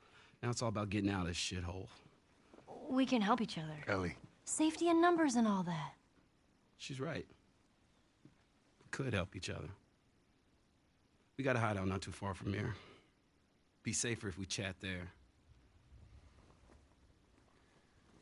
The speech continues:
Speaker 3: All right, take us there.
Speaker 1: Follow me.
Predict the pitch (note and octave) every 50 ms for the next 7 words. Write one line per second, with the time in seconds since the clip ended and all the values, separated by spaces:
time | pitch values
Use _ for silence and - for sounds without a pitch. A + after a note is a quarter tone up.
0 | - - - - - - - - - - - - - - - - _ - - -
1 | - - - - - - - - - - F#2 F2+ - - A2+ A2+ - A2 - -
2 | G2+ F#2+ F#2+ F2 - - - - - - - - - - - - _ _ - _
3 | _ _ _ _ _ - _ - _ _ _ - C3+ C3 B2+ B2 B2 B2+ A#2+ G#2+